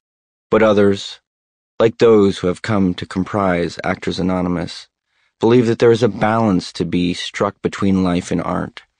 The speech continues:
between self-creation and the veridic self. We have put down our experiences in these pages in order to guide others, professional actors, amateurs, and non-actors alike,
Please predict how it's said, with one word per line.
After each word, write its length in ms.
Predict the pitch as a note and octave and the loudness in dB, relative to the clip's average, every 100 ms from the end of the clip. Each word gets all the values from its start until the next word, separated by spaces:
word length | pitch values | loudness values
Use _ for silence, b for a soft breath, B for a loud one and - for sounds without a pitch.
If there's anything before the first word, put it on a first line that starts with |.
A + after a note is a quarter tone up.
| _ _ _ _ | _ _ _ _
between 300 | G#2 G2 A2 | -6 0 2
self-creation 1120 | G#2 - G#2 - - G#2 G2 G2 - F#2+ F#2 G2 _ _ _ _ _ - | 2 0 0 -2 -2 2 2 2 -2 -2 -2 -6 _ _ _ _ _ -2
and 160 | F#2+ | 0
the 60 | F2 | 0
veridic 420 | E2 E2+ E2 - | 0 -2 -4 -8
self. 600 | - - - - _ _ _ _ _ _ _ _ _ _ - | -10 -12 -14 -20 _ _ _ _ _ _ _ _ _ _ -2
We 80 | A2+ | 0
have 120 | A2 | 2
put 180 | D#3 C#3 | 0 0
down 200 | C#3 B2+ | 0 2
our 160 | A#2 | 2
experiences 720 | G#2+ - - G#2+ G#2+ G2 G2 G2+ | 2 0 0 2 2 0 -2 0
in 100 | G2 | 2
these 180 | F#2+ | 0
pages 520 | - G#2+ G2+ F#2+ F#2 G2 | -2 0 0 2 -2 0
in 100 | F#2+ | 0
order 240 | F#2+ G2 | 0 -2
to 120 | - | -4
guide 380 | F2+ F2+ F#2+ F#2 | -4 -2 -2 -2
others, 560 | F#2 E2+ - - - - _ _ _ _ | -2 -4 -8 -12 -16 -20 _ _ _ _
professional 580 | - F#2 G#2 G2 G2 F2+ | -10 -2 -2 0 -2 -2
actors, 800 | - F2+ - - F2+ F2 F2+ - - | -2 -6 -6 -2 -2 -2 -6 -12 -6
amateurs, 760 | F#2 F#2 F2+ - F#2 F#2 F2+ - | -4 -2 -4 -4 -2 -2 -6 -4
and 120 | G2 | 0
non-actors 600 | G2+ G2+ G2 F#2 G2 G2 | 0 0 -2 -2 -4 -2
alike, 540 | G2+ G2 F2+ - - | -2 -2 -4 -8 -20